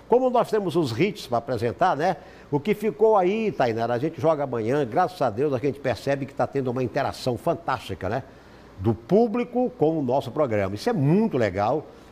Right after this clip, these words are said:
porque a T V Guará é coisa nossa, são os pássaros vermelhos que precisam ser prestigiados, né não? Essa aqui é a grande verdade. Tá, hein? A produção está me comunicando que vai entrar em gan-,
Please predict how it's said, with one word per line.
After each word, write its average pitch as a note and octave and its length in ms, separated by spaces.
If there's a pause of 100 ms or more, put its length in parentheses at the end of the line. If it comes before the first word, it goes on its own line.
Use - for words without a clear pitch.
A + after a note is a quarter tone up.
porque B2 200
a C3+ 40
T C3+ 140
V C#3 140
Guará A#2+ 260
é A#2+ 60
coisa C#3+ 360
nossa, A2+ 540 (260)
são D3 160
os - 140
pássaros D3 480
vermelhos A2+ 480
que A#2 80
precisam A2 380
ser - 160
prestigiados, G2+ 920
né F#2+ 120
não? A#2+ 200 (300)
Essa B2 200
aqui B2+ 120
é A#2+ 60
a - 20
grande G#2+ 240
verdade. G2 420 (800)
Tá, C3 240
hein? G3 340 (2000)
A D3+ 600
produção D#3+ 580
está E3 160
me D3 100
comunicando D3 800
que E3 140
vai C#3+ 180
entrar D3+ 240
em E3 60
gan-, C#3 200